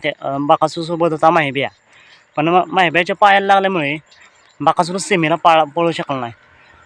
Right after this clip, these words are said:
आणि काल एकच फेरा पाळला आहे, त्यामुळं आज सलग दुसऱ्या दिवशी बाकासूर आपल्याला पाळताना पाहायला मिळणार आहे. मैदान कोणतं तर भूगाव आगरेवाडी. मग बाकासूरचा पायरा कोण? तर बाकासूरचा पायरा, अ, हे मैदान, अ, बाकासूरच्या,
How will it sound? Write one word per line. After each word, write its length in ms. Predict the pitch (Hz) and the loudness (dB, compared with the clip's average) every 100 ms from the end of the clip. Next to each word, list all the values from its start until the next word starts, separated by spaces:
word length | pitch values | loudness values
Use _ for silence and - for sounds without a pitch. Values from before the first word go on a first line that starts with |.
| _ | _
आणि 260 | 127 139 147 - | -10 -8 -10 -2
काल 180 | 170 190 | 2 2
एकच 300 | 208 226 - | 2 0 2
फेरा 160 | 202 | 2
पाळला 300 | 170 196 175 | 4 6 6
आहे, 120 | 156 | 4
त्यामुळं 480 | 160 - 170 165 165 | 0 0 0 2 0
आज 360 | - 165 156 160 170 - | 4 4 4 0 -2 -6
सलग 280 | - 190 220 | -6 2 4
दुसऱ्या 240 | 220 - 175 | 2 -2 -6
दिवशी 200 | 165 151 | -6 0
बाकासूर 400 | 160 151 147 156 _ _ - _ - | 0 0 -4 -8 _ _ -20 _ -2
आपल्याला 280 | 151 139 156 | -2 0 2
पाळताना 280 | 170 156 143 | 2 2 0
पाहायला 260 | 156 190 160 | 0 0 0
मिळणार 260 | 143 120 | -6 -8
आहे. 80 | 113 _ _ - - - _ - | -12 _ _ -20 -20 -20 _ -2
मैदान 300 | 170 175 196 | 0 2 2
कोणतं 240 | 202 196 160 | 0 -2 2
तर 100 | 180 | 2
भूगाव 580 | 208 185 190 165 180 185 | 0 -2 0 6 6 4
आगरेवाडी. 600 | 185 185 165 165 139 117 _ _ _ _ _ _ _ _ - | 4 4 4 2 0 -4 _ _ _ _ _ _ _ _ -10
मग 300 | 147 147 151 | -6 -2 0
बाकासूरचा 440 | 147 147 139 160 151 | 2 2 0 -2 0
पायरा 180 | 160 147 | 0 0
कोण? 220 | 143 117 _ _ - - _ _ _ - | -4 -8 _ _ -20 -20 _ _ _ 2
तर 200 | 185 185 | 6 6
बाकासूरचा 440 | 190 - 202 208 - | 4 0 -2 -2 2
पायरा, 220 | 220 214 | 4 4
अ, 280 | - - 156 151 151 156 147 _ _ _ _ _ _ _ _ _ _ _ _ 170 | 2 2 4 4 4 0 -4 _ _ _ _ _ _ _ _ _ _ _ _ -2
हे 180 | 196 220 | 2 4
मैदान, 400 | 233 190 190 202 | 4 4 2 2
अ, 340 | 196 165 160 | 2 2 4
बाकासूरच्या, 720 | 160 175 170 175 170 170 170 | 4 2 0 -2 4 4 4